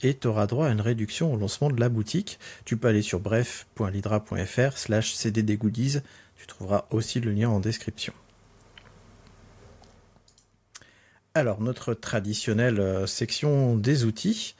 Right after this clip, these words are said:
Euh, on n'a pas René ce soir, euh, petite, euh, pensée pour lui qui est notre fournisseur officiel d'outils, mais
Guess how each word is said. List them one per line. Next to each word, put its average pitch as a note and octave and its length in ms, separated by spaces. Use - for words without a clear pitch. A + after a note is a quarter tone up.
Euh, G#2+ 760
on D3 140
n'a A#2+ 120
pas E3+ 140
René D3 340
ce C#3 180
soir, C3+ 300
euh, G2+ 140
petite, - 480
euh, A#2 160
pensée C#3 320
pour C3+ 200
lui D3+ 180
qui - 140
est A2+ 40
notre A#2 220
fournisseur C#3+ 480
officiel B2+ 480
d'outils, B2 340
mais F3+ 260